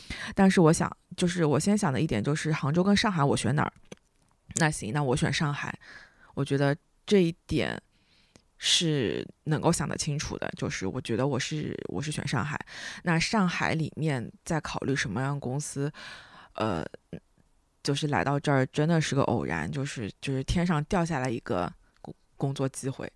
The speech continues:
然后我觉得我就是做人运气好，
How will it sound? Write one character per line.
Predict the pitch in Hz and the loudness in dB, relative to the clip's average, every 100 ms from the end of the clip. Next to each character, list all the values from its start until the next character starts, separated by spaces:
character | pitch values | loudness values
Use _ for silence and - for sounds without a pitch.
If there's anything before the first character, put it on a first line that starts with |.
| _ _ _ _ _ _ _ _ _ | _ _ _ _ _ _ _ _ _
然 | - | -10
后 | 139 151 104 | -6 -4 -4
我 | 113 | -6
觉 | - 90 | -6 -6
得 | 82 67 - - | -6 -8 -10 -14
我 | - | -10
就 | 113 127 | -8 -8
是 | - - - _ - - | -8 -12 -14 _ -20 -12
做 | - 117 | -6 -4
人 | 107 | -4
运 | 101 131 | -6 -8
气 | - | -10
好， | 110 - | -12 -12